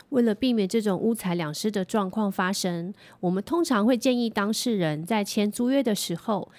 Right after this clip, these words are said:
可以特别在租约里面做一个特别的约定。这个约定是这样的：违约的时候可以拿公证书直接去申请强制执行。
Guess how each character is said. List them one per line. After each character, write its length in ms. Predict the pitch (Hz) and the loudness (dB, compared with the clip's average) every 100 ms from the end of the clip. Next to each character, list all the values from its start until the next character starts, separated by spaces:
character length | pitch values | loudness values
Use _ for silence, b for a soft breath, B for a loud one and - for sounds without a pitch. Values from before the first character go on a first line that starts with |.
| b - | b -8
可 140 | - | 0
以 100 | 190 | 0
特 240 | 160 285 262 | 0 0 2
别 140 | 185 | 2
在 160 | 240 226 | 2 0
租 180 | 226 | 2
约 100 | 220 | 2
里 120 | 220 156 | 2 2
面 180 | 180 | -2
做 220 | 185 302 214 | 0 2 2
一 40 | |
个 140 | 185 | 2
特 180 | 180 - | -2 0
别 140 | 285 170 | 0 0
的 100 | 151 | 0
约 220 | 170 175 | -2 -4
定。 220 | 196 - | -6 -10
这 80 | - | -4
个 80 | 240 | -2
约 200 | 220 240 | 2 0
定 120 | 233 | 0
是 140 | 214 226 | -4 -6
这 100 | - | -2
样 240 | 285 220 156 | 0 0 -4
的： 220 | - - b b b b b _ _ - | -12 -16 b b b b b _ _ -2
违 280 | 190 190 226 | 2 4 4
约 320 | 285 320 339 | 4 6 4
的 200 | 254 190 | 4 2
时 280 | - 175 165 | 0 0 0
候 320 | - 208 165 | 0 -2 -2
可 220 | 156 165 | -4 -6
以 200 | 196 170 | -6 -4
拿 200 | 165 160 | -6 -6
公 340 | 170 220 226 | 0 0 0
证 280 | 226 247 190 | 0 0 0
书 420 | 180 - 196 185 202 | -4 0 2 2 -2
直 180 | - 170 | -4 -4
接 260 | 170 196 | 0 -2
去 220 | 196 - 170 | -2 -2 -2
申 340 | - 196 208 | 0 -2 -2
请 320 | 202 185 156 | -4 -4 -6
强 300 | 147 165 151 | -6 -8 -6
制 220 | 156 196 | -2 -4
执 260 | 170 - - | -4 -8 -8
行。 420 | - - - 233 | -6 -8 -8 -14